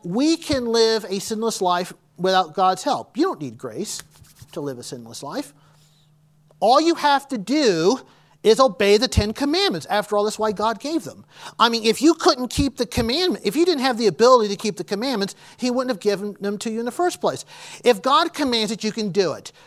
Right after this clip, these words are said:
That was Pelagius's entire position. If God commands it, you can do it. You don't need grace. That's a cop-out.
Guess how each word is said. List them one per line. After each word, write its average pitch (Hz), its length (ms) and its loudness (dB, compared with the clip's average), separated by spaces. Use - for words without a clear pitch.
That 220 260 4
was 269 180 0
Pelagius's 220 720 0
entire 190 720 -2
position. 165 460 -2
If - 80 -20
God 262 300 4
commands 214 380 -2
it, 185 120 -8
you 196 100 -4
can 180 180 -6
do 135 220 -4
it. - 220 -18
You 180 100 -4
don't 240 200 -2
need 170 220 -6
grace. 143 580 -6
That's 202 140 -8
a 254 40 -4
cop-out. - 680 -10